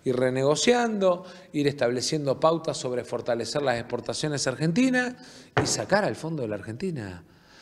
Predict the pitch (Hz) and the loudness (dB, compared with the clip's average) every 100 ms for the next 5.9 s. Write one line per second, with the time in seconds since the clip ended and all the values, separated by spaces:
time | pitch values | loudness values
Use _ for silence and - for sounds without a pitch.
0 | - - 113 107 190 185 160 147 120 113 | -14 -4 -4 0 0 2 2 0 -2 -2
1 | 113 135 165 156 151 151 139 - 120 147 | -2 0 0 0 -2 -2 -4 0 2 2
2 | 127 135 120 107 98 - - - - 110 | 2 -2 -2 -4 -6 -12 -18 -14 0 2
3 | 123 170 226 180 190 190 156 135 143 - | 4 4 2 2 2 4 4 2 -2 -12
4 | - 123 147 - 131 123 160 165 139 127 | -4 -2 0 0 -2 -4 -4 -4 -4 -2
5 | 165 147 117 117 151 156 117 113 110 | 0 2 2 0 -2 -2 -2 -2 -4